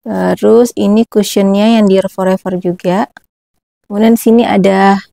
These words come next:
lip oilnya Dior, Dior Edit yang lip tattoo-nya blush on. Tadi udah pakai moisturizer sama sunscreen. Sekarang kita coba dulu pakai yang cushionnya. Ini cushionnya ini nomornya dua N,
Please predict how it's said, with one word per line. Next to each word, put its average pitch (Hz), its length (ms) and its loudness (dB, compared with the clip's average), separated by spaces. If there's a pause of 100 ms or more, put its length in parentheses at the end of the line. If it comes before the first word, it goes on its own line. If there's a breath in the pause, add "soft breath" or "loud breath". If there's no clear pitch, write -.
(460)
lip 208 240 -4
oilnya 202 400 0
Dior, 202 320 2 (320)
Dior 202 320 -2
Edit 190 320 -2
yang 185 160 -2
lip 190 160 -2
tattoo-nya 190 640 -2 (320)
blush 160 320 -4
on. - 240 -14 (300)
Tadi 175 340 0
udah 196 160 0
pakai 180 640 -4
moisturizer 180 800 -4
sama 170 560 -6
sunscreen. 185 720 0 (400)
Sekarang 190 720 0
kita - 320 -8
coba 180 400 -2
dulu 190 480 0
pakai 185 400 -6
yang 190 80 -4
cushionnya. 185 640 -6 (480)
Ini 233 160 -4
cushionnya 208 560 0
ini 220 160 2
nomornya 214 640 0
dua 190 240 0
N, 170 320 -4